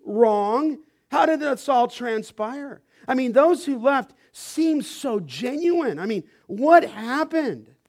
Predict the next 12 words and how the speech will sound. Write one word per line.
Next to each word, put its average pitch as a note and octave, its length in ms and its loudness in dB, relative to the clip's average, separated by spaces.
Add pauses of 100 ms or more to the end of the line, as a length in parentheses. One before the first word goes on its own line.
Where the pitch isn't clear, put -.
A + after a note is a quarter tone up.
(460)
And A#3+ 140 0
what C4+ 140 0
John C#4+ 360 0
wants D4+ 280 -2
to A#3 140 -6
make G3 360 -4 (160)
crystal - 680 -4
clear G#3 600 -4 (420)
is A3 180 0
that A#3 200 2
the G#3+ 100 -2
false D#4 580 2